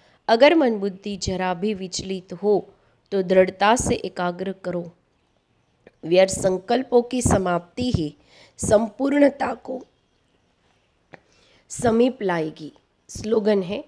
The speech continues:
समय को गिनती करने वाले नहीं, लेकिन बाप के व स्वयं के गुणों की गिनती कर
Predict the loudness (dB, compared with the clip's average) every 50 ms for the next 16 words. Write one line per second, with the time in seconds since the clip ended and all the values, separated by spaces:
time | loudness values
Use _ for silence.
0 | _ _ _ _ _ _ _ _ -4 2 4 4 4 4 2 2 0 -2 -4 -4
1 | -4 -2 -2 -4 -4 -4 -8 -12 -12 -6 -4 -4 -2 -2 -2 -2 -2 -2 -2 -2
2 | -2 -2 -4 -4 -4 -4 -6 -6 -6 -10 -12 -12 _ _ _ _ _ _ _ _
3 | _ -2 -2 -2 -2 -2 -4 -4 -4 -4 0 2 4 4 4 2 -2 -10 _ -4
4 | -4 -2 -2 -4 -4 -6 -6 -6 -6 -4 -4 -2 -2 0 0 0 0 -2 -4 -6
5 | -8 -8 -8 -8 -8 -8 -6 -4 -4 -4 -4 -6 -10 _ _ -10 -10 -8 -8 -8
6 | -6 -6 -6 -6 -8 -8 -10 -12 -10 -10 -10 -12 -12